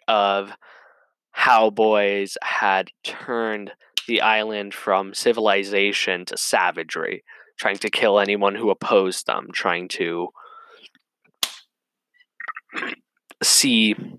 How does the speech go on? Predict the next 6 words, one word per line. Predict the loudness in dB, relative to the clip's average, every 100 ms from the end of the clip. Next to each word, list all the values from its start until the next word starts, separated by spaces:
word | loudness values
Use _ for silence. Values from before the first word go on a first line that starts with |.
| _ 0
what | 2 4
happened. | 2 2 -2 -4 -2
And | 0 0 0
as | 0 0 0
more, | 4 6 6 4 _ -20 -20 -20 -20 -20 -20 _ _ _ -20 -20 _ _ _ _ _ _ _ _ _ -20 -16
<sighs> | -4